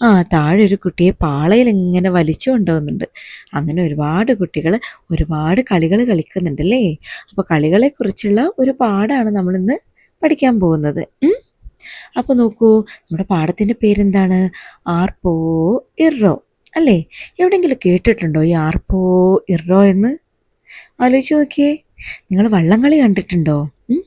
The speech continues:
വള്ളം ഇങ്ങനെ തുഴഞ്ഞു കളിക്കുന്ന കളി. ആ, വള്ളം കളി കളിക്കുമ്പോ പറയുന്നതാണല്ലേ, പാടുന്നൊരു പാട്ടാണ് ആർപ്പോ ഇർറോ. എന്തിനാണ്?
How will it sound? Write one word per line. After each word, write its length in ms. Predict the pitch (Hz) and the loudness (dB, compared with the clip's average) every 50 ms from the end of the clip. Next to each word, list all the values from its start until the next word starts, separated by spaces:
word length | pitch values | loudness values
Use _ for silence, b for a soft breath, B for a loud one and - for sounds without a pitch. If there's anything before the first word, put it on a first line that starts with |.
| _ - | _ -2
വള്ളം 220 | 208 180 175 175 | 0 2 2 2
ഇങ്ങനെ 240 | 185 190 190 196 220 - | 2 2 2 0 0 0
തുഴഞ്ഞു 300 | 208 190 175 170 175 208 | -2 0 0 0 0 0
കളിക്കുന്ന 400 | 214 208 196 190 - 202 196 208 | 2 2 0 0 -2 -4 -4 -2
കളി. 360 | 202 202 202 226 269 330 - _ B B B B B B B B - | 0 2 2 2 0 -2 -4 _ B B B B B B B B -6
ആ, 360 | 170 170 170 170 170 160 165 | -4 -2 -2 -2 -2 -4 -4
വള്ളം 420 | 190 202 175 156 165 165 202 240 247 | -4 -4 -4 -4 -4 -4 -4 -4 -2
കളി 180 | 214 196 165 | -2 -2 -2
കളിക്കുമ്പോ 640 | 160 143 147 - - - 147 139 - 139 151 196 277 320 B B B B B _ - | -2 -4 -4 -6 -8 -10 -10 -8 -6 -4 -2 -2 -2 -4 B B B B B _ -6
പറയുന്നതാണല്ലേ, 840 | 170 143 143 147 151 190 220 233 214 190 170 160 156 175 226 208 | -6 -4 -4 -4 -4 -2 -2 0 0 0 0 0 0 0 0 0
പാടുന്നൊരു 480 | 175 - 160 147 147 156 185 214 233 226 - | 0 -2 -4 -6 -4 -4 -4 -4 -4 -4 -6
പാട്ടാണ് 480 | 190 160 151 156 - - 170 165 165 160 B B B B B _ | -8 -8 -8 -8 -6 -4 -4 -4 -4 -6 B B B B B _
ആർപ്പോ 400 | 160 160 165 190 220 - - 247 233 226 220 220 220 220 233 262 311 - - _ | -4 -2 -2 -2 -4 -2 2 2 4 4 4 4 4 2 2 2 0 -2 -4 _
ഇർറോ. 460 | - 202 208 202 226 240 202 165 - B B B B B B _ | 0 0 0 0 0 -2 -2 -2 -4 B B B B B B _
എന്തിനാണ്? 640 | 190 190 170 156 165 180 190 202 214 226 226 226 233 | -2 -2 0 0 0 0 2 2 2 2 0 0 -2